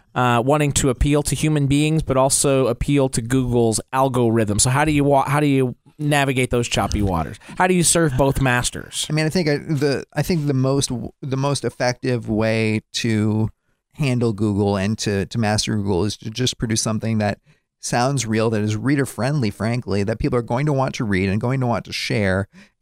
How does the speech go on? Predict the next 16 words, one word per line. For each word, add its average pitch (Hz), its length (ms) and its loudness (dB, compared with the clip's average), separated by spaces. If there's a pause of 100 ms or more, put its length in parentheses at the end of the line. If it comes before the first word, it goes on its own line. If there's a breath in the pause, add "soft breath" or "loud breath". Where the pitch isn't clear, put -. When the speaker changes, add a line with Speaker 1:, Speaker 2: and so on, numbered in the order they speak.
Speaker 2:
and 123 260 -2
is 117 160 -2
useful. 123 480 0
And 110 180 -2
then 120 340 -2
the, 113 360 -4 (220)
I 123 100 -8
guess 127 260 -4
it 120 240 -4
all 131 160 2
comes 120 220 -4
out 95 100 0
in 76 60 -4
the 92 60 0
wash 104 320 2
then. 107 360 -2